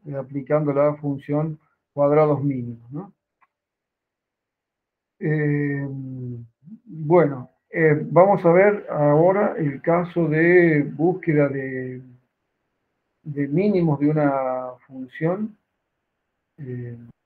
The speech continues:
aunque creo que ya podríamos parar este video por este punto y en el próximo video, a ver, y en el próximo video hacemos esta,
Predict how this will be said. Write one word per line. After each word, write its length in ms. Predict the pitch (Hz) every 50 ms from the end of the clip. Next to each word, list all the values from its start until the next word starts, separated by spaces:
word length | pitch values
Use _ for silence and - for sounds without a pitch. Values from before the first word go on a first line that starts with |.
| _ _ _ _ _ _ _ _ _ _ _ _ _ _ _ _ _ _ _ _ _ _ _ _ _ _ _ _ _ _ _ _ _ _ _ _ _ _ _ _ _ _ _ _ _
aunque 680 | 156 147 147 147 - 143 139 135 135 131 131 127 120 - - - _ _ _ _
creo 240 | 165 165 151 147
que 100 | - 131
ya 220 | 123 147 156 160 - - - _ _ _
podríamos 640 | 135 135 127 135 147 151 147 143 135 127 123 123 _ _
parar 340 | - 143 139 139 151 160 160
este 340 | 156 151 151 151 151 147 139
video 460 | 139 139 139 143 156 160 165 160 151
por 180 | 151 143 139
este 240 | 147 147 147 - 151
punto 560 | 147 156 165 170 175 175 170 175 185 190 190 - _ _ _ _ _ _ _ _ _ _ _
y 340 | - 147 147 160 170 - - -
en 220 | 151 143 135 131
el 300 | 131 131 131 131 131 127 - _
próximo 540 | - 143 147 156 151 151 160 147 147 143 135
video, 560 | 139 139 139 139 147 151 156 160 165 165 165
a 60 | 151
ver, 280 | 151 170 180 185 185 _ _ _ _ _ _ _ _ _ _ _ _ _ _ _ _ _ _ _ _ _ _ 220 151 135 135 269 262 _ _ _ _ _ _ _ _ _ _ _ _ _ _ _ _ _ _ _ _ _ _ _ _ _ _ _
y 80 | 147
en 100 | 151 151
el 100 | 156 151
próximo 420 | 151 165 165 160 - 165 160 156 147
video 440 | 143 143 147 147 156 160 160 156 151
hacemos 480 | 143 - - 147 147 143 143 139 139
esta, 420 | 139 135 - 135 131 127 127 123